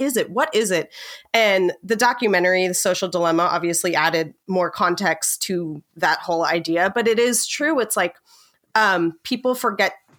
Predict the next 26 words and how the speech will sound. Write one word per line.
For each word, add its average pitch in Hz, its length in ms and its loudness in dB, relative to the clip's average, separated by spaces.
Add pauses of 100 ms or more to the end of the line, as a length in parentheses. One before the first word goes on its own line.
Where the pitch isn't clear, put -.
(160)
often 202 300 0
it 190 140 -4
seems 233 420 0
that 185 140 -4
people 190 200 -6
forget 180 280 -4
to 185 100 -8
reflect 185 420 -4
on 175 280 2
the 170 180 -2
own 220 260 2
information 170 520 -2
that 160 120 -2
they're 156 120 -6
gathering 156 580 -6 (380)
and 202 340 2
that 185 220 0
they 240 160 2
might 294 240 2
be, 247 60 0
<laughs> 330 140 0
you 311 120 2
know, 269 120 4
like, 247 240 0
adding 240 380 2
to 247 340 -2